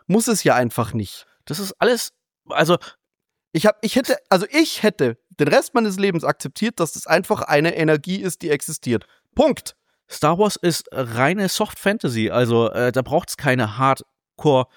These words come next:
Speaker 2: oder eine, eine, ein hartes System dahinter, äh,
Speaker 1: Ja,
Speaker 2: das
Speaker 1: und vor allem
Speaker 2: belastbar
Speaker 1: halt sowas
Speaker 2: wäre.
Speaker 1: Dummes wie Bakterien.
Speaker 2: Ja.
Speaker 1: Also komm schon, was?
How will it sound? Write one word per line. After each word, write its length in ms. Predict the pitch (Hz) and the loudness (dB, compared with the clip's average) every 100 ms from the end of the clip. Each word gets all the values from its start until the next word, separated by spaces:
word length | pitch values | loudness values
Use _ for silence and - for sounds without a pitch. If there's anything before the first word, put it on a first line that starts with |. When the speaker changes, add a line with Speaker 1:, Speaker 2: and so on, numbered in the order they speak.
| - | -4
Speaker 2:
oder 160 | 120 | 0
eine, 120 | 123 123 | 0 2
eine, 480 | 123 120 117 113 87 113 | 0 2 2 2 0 -2
ein 220 | 110 104 | -2 -4
hartes 380 | 120 131 123 110 | -4 -2 -4 -6
System 420 | 117 - - 151 | -8 -4 -2 0
dahinter, 420 | 131 123 123 131 117 _ _ | 2 0 2 0 0 _ _
äh, 60 | - | -2
Speaker 1:
Ja, 200 | 120 113 | 2 2
Speaker 2:
das 100 | 135 | 0
Speaker 1:
und 80 | 139 | 0
vor 80 | 123 | 2
allem 80 | 147 | 2
Speaker 2:
belastbar 140 | 147 | 2
Speaker 1:
halt 80 | 117 | 0
sowas 200 | 104 147 | 2 2
Speaker 2:
wäre. 60 | 104 | 2
Speaker 1:
Dummes 300 | 156 165 143 | 0 0 0
wie 80 | 135 | -2
Bakterien. 720 | 127 127 - 139 143 131 113 113 | -4 -4 -6 -2 -2 0 0 2
Speaker 2:
Ja. 220 | 117 107 | 2 4
Speaker 1:
Also 240 | 139 185 | 4 2
komm 260 | 170 165 165 | 2 -2 -2
schon, 320 | - 135 117 | 0 0 2
was? 460 | 123 165 - - | 4 2 0 -8